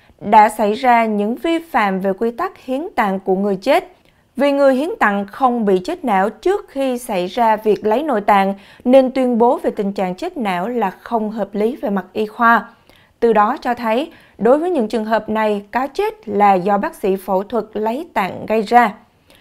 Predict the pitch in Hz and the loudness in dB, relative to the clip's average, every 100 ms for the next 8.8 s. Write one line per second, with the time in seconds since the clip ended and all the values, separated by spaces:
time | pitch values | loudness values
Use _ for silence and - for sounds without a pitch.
0 | _ _ - 302 - 240 214 202 - 226 | _ _ -4 -4 -2 0 4 4 2 -2
1 | 226 226 269 294 214 214 - 208 196 185 | -2 -2 -2 -6 -6 -6 -6 -4 -4 -4
2 | 226 - 240 220 220 240 277 262 254 - | -8 -4 -6 -4 -6 -4 0 2 2 -2
3 | - - 302 339 311 294 277 254 202 180 | -18 -2 -2 -2 -6 -6 -6 -4 -4 -6
4 | 214 208 220 214 196 196 208 202 185 220 | -8 -4 -4 -2 -2 -2 -4 -4 -4 -4
5 | 226 220 208 294 - - _ - 247 247 | -6 -2 -2 -2 -6 -20 _ -2 -2 0
6 | 349 392 226 190 294 330 247 226 214 330 | -2 0 -2 -2 -2 -4 -2 0 0 -6
7 | 269 220 196 208 196 202 226 320 339 285 | -4 -2 -2 -2 -2 -2 -4 -6 -10 -6
8 | 240 226 226 214 226 220 226 359 | -6 -4 -6 -4 -2 0 0 0